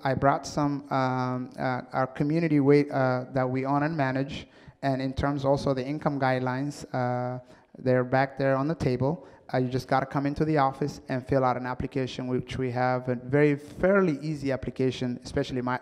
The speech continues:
the property that I'm at. We have something called pre-rental application. You just put your name and address and phone number and an annual gross income,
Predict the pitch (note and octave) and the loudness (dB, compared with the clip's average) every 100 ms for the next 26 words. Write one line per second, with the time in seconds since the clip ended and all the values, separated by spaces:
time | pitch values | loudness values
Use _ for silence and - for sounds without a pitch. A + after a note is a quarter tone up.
0 | - C3 C#3 C3+ B2+ A#2+ B2 C#3 B2+ B2 | -6 0 2 2 0 -2 0 0 -2 -4
1 | - - - - C3+ C3 A#2+ C#3 C3 B2+ | -8 -20 -10 0 2 2 -2 -4 -4 0
2 | B2+ - D3+ C#3+ C3+ C3 B2 - - B2 | 0 0 0 2 2 2 -2 -4 -6 -6
3 | A2+ B2 A#2+ - _ C3 B2+ C3 - C3 | -4 -6 -8 -16 _ -2 0 0 -2 0
4 | C#3 C#3+ C#3 C#3 B2+ B2+ B2+ C3 B2 A#2 | 0 2 2 0 -2 -4 -4 -6 -6 -6
5 | - C3 C3 C3 B2+ - - B2 A#2 - | -2 -2 -2 -4 -8 -8 -8 -6 -6 -8
6 | B2+ B2 C3 C3 B2 B2 B2 - B2 A#2+ | -8 -6 -2 -2 -2 -2 -6 -6 -12 -10
7 | B2+ | -10